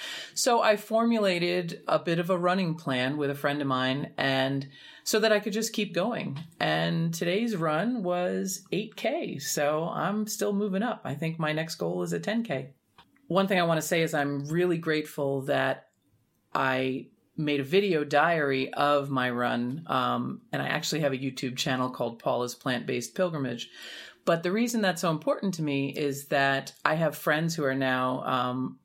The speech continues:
wanting to run, and I'm able to answer some of the questions about what to do if, you know,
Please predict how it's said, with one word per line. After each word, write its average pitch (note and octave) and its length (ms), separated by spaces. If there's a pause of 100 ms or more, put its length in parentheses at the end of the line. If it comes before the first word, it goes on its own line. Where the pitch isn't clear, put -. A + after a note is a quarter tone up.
(220)
wanting D3 300
to C#3 120
run, B2+ 440 (440)
and C#3+ 480 (240)
I'm D3+ 140
able D3 180
to - 100
answer D3+ 280
some D3 160
of C#3 80
the C3+ 40
questions C3+ 640
about C#3 260
what C3+ 240
to D3 100
do C#3 400
if, - 400
you D3+ 160
know, C3 320